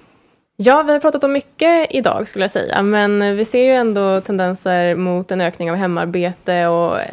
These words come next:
åtminstone en flexibilitet därtill. Eh,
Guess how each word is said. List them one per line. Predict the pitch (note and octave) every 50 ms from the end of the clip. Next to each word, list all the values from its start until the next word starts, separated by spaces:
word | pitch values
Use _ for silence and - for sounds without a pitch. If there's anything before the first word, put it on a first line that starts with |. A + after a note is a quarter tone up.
| -
åtminstone | - G3 - G3+ F#3+ F#3 G3 F#3
en | F#3 F3+
flexibilitet | - - F#3 - - F#3+ F3+ F#3 F#3 F#3 F#3+ - D#4+ B3 - G#3+
därtill. | - G#3+ F#3 - - - A2+ G#3 A3+ A3+ - - - - - - _ _ -
Eh, | - - G3 F#3+ F#3+ F#3 F#3 F3+ F3 F3